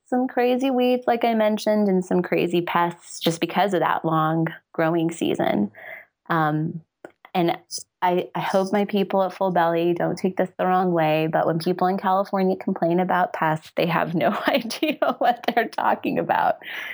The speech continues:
But all that being said, I mean, we're still here and it's still totally possible. It just, you know, everything comes with its challenges. Everything comes with its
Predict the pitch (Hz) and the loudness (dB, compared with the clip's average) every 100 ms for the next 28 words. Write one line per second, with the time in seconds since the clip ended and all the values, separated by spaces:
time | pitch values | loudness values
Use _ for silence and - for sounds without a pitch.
0 | - - - - 262 254 262 277 269 226 | -12 -16 -20 -2 0 2 2 2 2 2
1 | 247 240 277 214 190 175 - 165 160 160 | 0 -2 0 0 2 2 2 0 2 2
2 | 165 165 180 175 - 233 220 233 233 262 | 2 0 0 -4 0 0 2 0 2 0
3 | 254 180 165 165 165 165 165 170 165 _ | 0 0 2 2 2 0 0 -2 -4 _
4 | - _ - 185 180 190 190 185 180 165 | -20 _ -4 -2 0 0 0 0 0 0
5 | 175 202 220 208 - 170 165 - - - | -2 0 2 0 0 0 -2 -10 -12 -12
6 | - - _ 247 233 214 185 226 233 233 | -14 -18 _ -2 2 4 2 0 -2 -4
7 | 208 202 196 185 175 165 - 165 160 165 | 0 0 0 0 0 0 -2 0 2 2
8 | 160 156 151 156 156 160 156 170 156 156 | 2 0 0 -2 -2 0 0 0 -2 -2
9 | 156 156 143 143 - - - | -2 0 -2 -4 -14 -18 -14